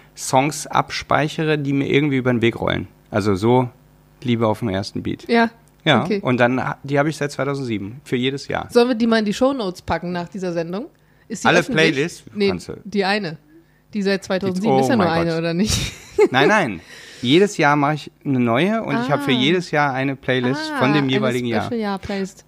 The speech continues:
Speaker 1: Und wenn ich die zweitausendsieben reinhau, dann ist
Speaker 2: Ach, finde ich gar nicht schlecht. So ein bisschen Oldschool Hip-Hop-Classics. Oder was finden wir dann da drin?
Speaker 1: Äh, nee, Hip-Hop, ja, ach,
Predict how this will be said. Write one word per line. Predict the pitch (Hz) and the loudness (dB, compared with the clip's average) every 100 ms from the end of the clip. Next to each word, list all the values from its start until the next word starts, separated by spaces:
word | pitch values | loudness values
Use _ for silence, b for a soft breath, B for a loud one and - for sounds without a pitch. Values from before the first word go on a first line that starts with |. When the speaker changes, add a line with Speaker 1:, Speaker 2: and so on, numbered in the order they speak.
| - | -4
Speaker 1:
Und | 123 | 2
wenn | 135 | 4
ich | 147 | 2
die | 151 | -2
zweitausendsieben | - 139 123 113 127 180 180 | 0 2 4 2 0 0 0
reinhau, | 120 110 104 101 123 | 0 0 2 2 2
dann | 131 127 139 147 | 4 4 2 -2
ist | 139 117 302 | -4 -2 -4
Speaker 2:
Ach, | 294 | -4
finde | 311 277 | -4 0
ich | |
gar | 294 | 2
nicht | 285 | 0
schlecht. | 330 311 - - | 2 0 0 -10
So | - | -6
ein | 240 | -2
bisschen | 262 233 | -2 0
Oldschool | 240 262 - 226 | 0 0 0 0
Hip-Hop-Classics. | 226 - 220 - 185 170 175 165 | 0 0 -4 0 2 2 0 -4
Oder | 190 190 | 0 0
was | 185 | 2
finden | 208 190 | 0 2
wir | 170 | 2
dann | 160 156 | 2 0
da | 156 | -4
drin? | 165 160 - 339 | -4 -6 -8 -16
Speaker 1:
Äh, | 294 - - | -12 -10 0
nee, | 156 175 | 4 6
Hip-Hop, | 165 170 180 160 - - _ _ | 4 2 0 -4 -8 -20 _ _
ja, | 160 151 156 | 2 2 4
ach, | 147 139 - - | 0 -4 -10 -16